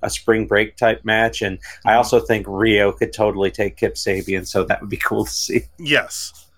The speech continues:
Speaker 2: Uh, it was a pretty good, it was a pretty good match. I think it would have been definitely better with a better presentation, but its
Speaker 1: Mm-hmm.
Speaker 2: presentation kinda, kinda hurt it for me. Uh,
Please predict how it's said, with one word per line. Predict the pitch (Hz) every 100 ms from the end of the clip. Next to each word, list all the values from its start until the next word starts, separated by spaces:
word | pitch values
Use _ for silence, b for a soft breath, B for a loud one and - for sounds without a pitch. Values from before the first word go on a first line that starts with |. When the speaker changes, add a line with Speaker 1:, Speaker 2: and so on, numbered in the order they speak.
| b b -
Speaker 2:
Uh, | 131 135 135 135
it |
was | 254 349
a |
pretty | 381 370
good, | 294 208 269 226 208 -
it |
was | 240 294
a |
pretty | - - 285 -
good | - 170 214
match. | 135 123 175 254 - - _ _ _ _ _ _ -
I | 135
think | 202
it | 196
would | 170
have | 160
been | 147 147 135 117
definitely | 104 147 - 147 131
better | 113 117 113
with | 107
a | 110
better | 98 104
presentation, | 95 110 101 92 98 98 120 113 117 _ _ _ _ _ _
but | 110 104 107
its | 110 104
Speaker 1:
Mm-hmm. |
Speaker 2:
presentation | 98 131 120 123 113 - 98
kinda, | 113 98 95 85 _ _ -
kinda | 120 92
hurt | 101
it | 82
for | -
me. | 85 80 - b b b b
Uh, | 117 113 110